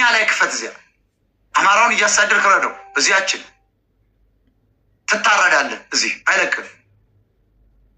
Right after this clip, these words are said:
ለሀጭን አዝረብርበህ እስከምትሞት ጀርመን እያደረጉ ነው። አሁን ጀርመኖች ምን እያደረጉ ነው? አደገኞች ናቸው። ይይዟቸውና ምንድን ነው የሚወጓቸው? ቂጣቸውን የሚወጓቸው።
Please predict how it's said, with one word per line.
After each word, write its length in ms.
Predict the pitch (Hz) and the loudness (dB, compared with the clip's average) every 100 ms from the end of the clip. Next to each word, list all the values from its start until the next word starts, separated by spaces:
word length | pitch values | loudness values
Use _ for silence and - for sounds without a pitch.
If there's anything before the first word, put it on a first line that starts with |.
| _ _ _ _ _ _ _ _ _ - | _ _ _ _ _ _ _ _ _ -6
ለሀጭን 540 | 196 220 254 240 240 | 0 2 2 0 0
አዝረብርበህ 720 | 214 208 202 240 247 254 285 285 - _ _ _ _ _ _ - | 2 2 2 4 4 4 0 -2 -12 _ _ _ _ _ _ -4
እስከምትሞት 600 | - 226 226 226 247 - | 0 0 0 0 0 2
ጀርመን 300 | 220 226 220 | 2 2 2
እያደረጉ 400 | 185 165 - - | 2 2 0 -2
ነው። 100 | - | 0
አሁን 160 | - 202 | 2 2
ጀርመኖች 400 | 214 214 226 220 | 2 2 2 2
ምን 140 | 214 | 0
እያደረጉ 320 | 214 208 214 220 | 2 2 2 0
ነው? 100 | 262 - _ - | -4 -10 _ -4
አደገኞች 480 | 160 202 214 214 - | 0 0 0 0 -2
ናቸው። 280 | 131 - - _ _ _ _ _ _ _ _ _ _ | -2 -4 -12 _ _ _ _ _ _ _ _ _ _
ይይዟቸውና 680 | - 208 214 226 226 233 240 | -2 2 2 2 2 2 4
ምንድን 180 | 233 233 | 2 2
ነው 80 | 233 | 2
የሚወጓቸው? 480 | 214 190 - - - - _ _ _ - - - _ _ _ _ - - - | 2 0 -2 -2 -8 -12 _ _ _ -16 -16 -20 _ _ _ _ -20 -16 -6
ቂጣቸውን 460 | 175 180 175 160 | 0 0 2 0
የሚወጓቸው። 480 | 143 127 117 104 - | 0 -2 -2 -4 -6